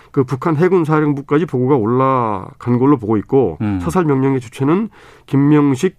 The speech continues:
Speaker 1: 북한 인민군 대장이다. 이렇게 보고를 했습니다.
Speaker 2: 인민군 대장으로
Speaker 1: 네,
Speaker 2: 보고
Speaker 1: 해군
Speaker 2: 있다.
Speaker 1: 사령관.
Speaker 2: 어.
Speaker 1: 네, 그래서 이제, 어, 애당초에는 이제 북한 해-, 해역에서 이 실종된 공무원을 발견을 해서 밧줄로 묶어서
Speaker 2: 네.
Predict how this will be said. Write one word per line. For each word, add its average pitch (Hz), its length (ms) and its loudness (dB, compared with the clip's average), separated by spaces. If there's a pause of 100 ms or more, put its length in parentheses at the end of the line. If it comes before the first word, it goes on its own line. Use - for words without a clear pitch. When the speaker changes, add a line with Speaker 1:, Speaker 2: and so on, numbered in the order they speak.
Speaker 1:
북한 127 280 -2
인민군 117 320 -2
대장이다. 92 580 -4
이렇게 117 240 -6
보고를 98 320 -6
했습니다. 101 560 -6
Speaker 2:
인민군 135 680 2
대장으로 117 540 -2
Speaker 1:
네, 110 60 2
Speaker 2:
보고 95 120 0
Speaker 1:
해군 98 180 2
Speaker 2:
있다. 151 100 2
Speaker 1:
사령관. 110 460 0
Speaker 2:
어. 92 320 -2
Speaker 1:
네, 110 160 -2
그래서 127 260 -4
이제, 120 180 -2 (640)
어, 113 840 -2 (600)
애당초에는 202 1120 2
이제 151 160 2 (180)
북한 - 240 -2
해-, 180 240 2
해역에서 143 760 2 (480)
이 156 200 4
실종된 175 400 0
공무원을 143 420 2
발견을 135 400 2
해서 127 140 -2
밧줄로 147 440 -2
묶어서 135 680 -4
Speaker 2:
네. 95 240 -4